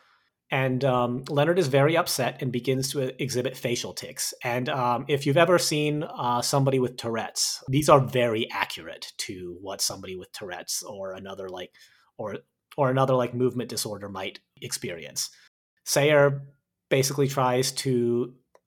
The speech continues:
point this out as reasons why, like, "They're right, you know, they're right, Leonard. Like, you know, this tic, it's not nothing. Maybe it's not safe."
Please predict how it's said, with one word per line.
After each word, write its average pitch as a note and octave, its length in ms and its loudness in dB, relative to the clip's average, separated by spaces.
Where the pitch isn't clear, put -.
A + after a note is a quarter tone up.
point C#3+ 240 -2
this C3+ 180 0
out B2 260 2
as B2 200 -6
reasons A#2+ 640 -2
why, G#2 460 -2
like, G2+ 240 -10
"They're A2 160 -6
right, A2+ 300 -4
you F#2+ 120 -14
know, F#2+ 220 -10
they're A2+ 140 -6
right, A#2 260 -2
Leonard. F#2+ 320 -12
Like, F#2+ 200 -14
you - 80 -14
know, G#2+ 60 -10
this B2 180 -6
tic, B2 280 -6
it's - 160 -8
not A2 180 -4
nothing. G2 400 -12
Maybe B2 240 -6
it's - 100 -10
not G2 180 -6
safe." F#2 380 -8